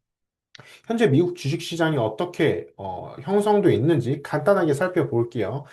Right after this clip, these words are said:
그래서 지금 인베스팅닷컴에서 여러분들도 무료로 보실 수 있을 텐데, 이렇게 딱 메인 화면에 들어와 보시면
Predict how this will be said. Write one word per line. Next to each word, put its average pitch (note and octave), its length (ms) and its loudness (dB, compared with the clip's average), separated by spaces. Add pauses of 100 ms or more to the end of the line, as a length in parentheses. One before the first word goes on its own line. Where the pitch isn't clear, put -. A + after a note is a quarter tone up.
(300)
그래서 E3 380 6
지금 E3 320 4
인베스팅닷컴에서 E3 1120 0
여러분들도 C#3 600 0
무료로 C#3 500 -2
보실 B2+ 260 -4
수 A2 160 -8
있을 C3+ 280 -6
텐데, C3 440 0 (220)
이렇게 D3+ 220 -2
딱 - 200 -4
메인 D#3 240 6
화면에 E3+ 480 0
들어와 B2+ 340 0
보시면 A#2 500 -4